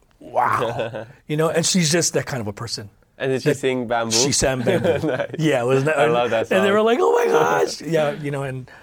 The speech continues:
Speaker 1: I just have s-, plenty of love for her.
Speaker 2: Definitely.
Speaker 1: Yeah.
Speaker 2: She, she's great.
Speaker 1: Yeah, she's great. And I can imagine working with her must have been phenomenal.
Speaker 2: Awesome, yeah.
Speaker 1: Yeah. Iam Tongi,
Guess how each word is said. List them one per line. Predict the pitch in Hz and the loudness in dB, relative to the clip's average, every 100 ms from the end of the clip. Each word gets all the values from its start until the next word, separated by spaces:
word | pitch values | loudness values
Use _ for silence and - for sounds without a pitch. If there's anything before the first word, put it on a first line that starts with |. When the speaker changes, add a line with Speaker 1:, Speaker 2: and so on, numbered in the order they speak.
| - - | -20 -6
Speaker 1:
I | 160 | -2
just | 180 - | 0 0
have | 156 139 | -2 -4
s-, | - - | -12 -12
plenty | - 160 | -4 -2
of | 147 | 0
love | 131 117 | -2 -6
for | - | -10
her. | 107 90 - - | -10 -12 -18 -6
Speaker 2:
Definitely. | 117 110 104 95 98 117 | -4 -4 -6 -8 -8 -6
Speaker 1:
Yeah. | 110 110 | -6 -8
Speaker 2:
She, | |
she's | 107 104 98 | -10 -12 -10
great. | - 85 - - - | -10 -10 -10 -14 -6
Speaker 1:
Yeah, | 123 87 | -6 -6
she's | - 135 | -8 -6
great. | 123 101 113 | -2 -2 0
And | 147 | 0
I | 143 | 0
can | 143 - 143 | -2 -2 0
imagine | 139 139 139 131 - | 0 0 0 0 -4
working | 147 151 151 | -4 -4 -2
with | 131 120 139 | -4 -6 -6
her | 120 | -6
must | 127 - | -6 -6
have | 127 | -6
been | 110 - - _ - - - _ | -8 -12 -20 _ -20 -20 -20 _
phenomenal. | - 185 - - - | -4 -4 -4 -10 -6
Speaker 2:
Awesome, | 110 - - - | -6 -6 -14 -12
yeah. | - - - | -16 -14 -8
Speaker 1:
Yeah. | 117 82 _ _ _ - - - _ _ - | -8 -8 _ _ _ -20 -20 -20 _ _ -4
Iam | 165 214 | 2 2
Tongi, | 196 196 151 82 | 2 0 -2 -6